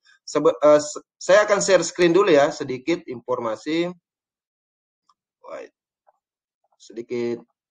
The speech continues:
juknisnya mana itu? Ini,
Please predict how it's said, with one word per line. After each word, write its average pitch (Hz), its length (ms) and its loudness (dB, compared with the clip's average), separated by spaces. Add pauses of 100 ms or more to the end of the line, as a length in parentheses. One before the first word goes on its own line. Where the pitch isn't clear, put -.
(160)
juknisnya 113 880 -16
mana 98 240 -16
itu? - 120 -20 (4000)
Ini, 147 120 0